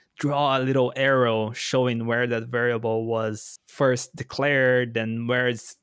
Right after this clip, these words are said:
being used. And then you can actually write down very cool inference rules and actually have a very close to the paper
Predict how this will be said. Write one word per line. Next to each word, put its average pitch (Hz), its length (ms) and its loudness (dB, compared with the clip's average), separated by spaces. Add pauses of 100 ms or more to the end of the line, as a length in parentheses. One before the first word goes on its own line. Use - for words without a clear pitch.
being 120 240 -4
used. 135 840 -2
And 123 220 -4
then 131 360 -2
you 123 240 0
can 117 500 -4
actually 123 520 -4
write 113 520 -4
down 113 440 -4
very 117 340 0
cool 113 540 -2 (380)
inference 147 460 -2
rules 135 540 2
and 117 120 -2
actually 117 400 -6
have 120 280 -4
a 117 100 -2
very 117 680 -2 (300)
close - 460 -4
to 160 120 -2
the 147 80 -2
paper 123 720 -2